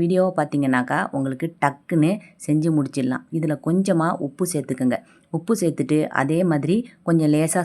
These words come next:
சூடு வந்த பிறகு நம்ம குக்கரை மூடிட்டு ஒரு மூணு விசில் வச்சிடலாம். ஏன் குக்கர்ல நம்ம சோறு ஆக்கும் போது மூணு விசில் வச்சா சோறு வெந்துரும். அதே மாதிரி உங்க குக்கர்ல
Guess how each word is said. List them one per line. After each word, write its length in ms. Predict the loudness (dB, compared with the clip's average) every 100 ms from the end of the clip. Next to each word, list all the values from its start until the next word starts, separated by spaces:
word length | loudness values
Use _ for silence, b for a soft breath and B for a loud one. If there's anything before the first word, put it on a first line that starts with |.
| -2
சூடு 180 | 0 2
வந்த 140 | 2 0 -2
பிறகு 260 | -2 -2 -2
நம்ம 140 | -2 -2 -6
குக்கரை 360 | -2 0 2 -2 B _ 2
மூடிட்டு 420 | 2 2 0 0 -2 0
ஒரு 120 | 0 2 4
மூணு 200 | 6 6
விசில் 260 | 2 0 0
வச்சிடலாம். 380 | 0 0 0 b b b 2 2
ஏன் 120 | 2
குக்கர்ல 400 | 0 2 4 4 2 0
நம்ம 180 | 0 0
சோறு 260 | 2 2 4 2
ஆக்கும் 260 | 0 0
போது 200 | 0 0 -2 B -4 2
மூணு 180 | 4 4
விசில் 260 | 2 0 0
வச்சா 240 | 0 0 0
சோறு 240 | 2 2 4
வெந்துரும். 320 | 2 2 -2 -4 0
அதே 160 | 2 2 0
மாதிரி 200 | 0 0 0
உங்க 180 | 0 0 -2
குக்கர்ல 380 | -2 0 2